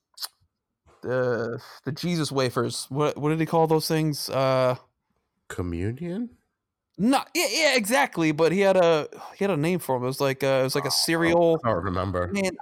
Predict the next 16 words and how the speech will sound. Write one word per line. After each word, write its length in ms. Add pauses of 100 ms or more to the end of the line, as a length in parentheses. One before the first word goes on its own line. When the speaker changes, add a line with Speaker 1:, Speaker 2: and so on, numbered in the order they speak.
Speaker 1:
I 100
always, 640
man, 260
I'm 100
always 200
quoting 280
that 180
too. 260 (880)
The 80
Dane 300
Train. 420 (340)
Um, 500 (600)
freak. 360 (380)
Oh 100
well, 420
I'll, 180